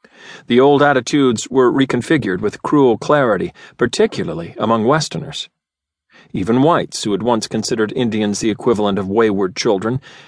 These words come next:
naifs like Thomas Gainsborough's English rustics,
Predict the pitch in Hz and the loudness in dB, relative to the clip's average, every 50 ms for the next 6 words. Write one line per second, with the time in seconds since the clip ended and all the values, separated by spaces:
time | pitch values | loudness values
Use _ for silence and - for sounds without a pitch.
0 | - _ _ - - 127 117 110 120 127 - - 127 110 104 113 - - 135 127 | -20 _ _ -2 0 2 2 2 0 -4 -6 -4 -4 -4 -4 -4 -4 -2 -2 0
1 | 113 113 110 - - 123 113 113 110 - - 117 110 104 104 - - - 123 117 | 0 -2 -2 -2 -2 0 0 -2 -4 -2 0 2 4 4 2 2 -2 -6 -4 -4
2 | 110 107 98 - - 117 113 - - - 147 151 - - - | -4 -4 -4 -2 -2 -2 -2 -2 -4 -8 -8 -10 -10 -12 -14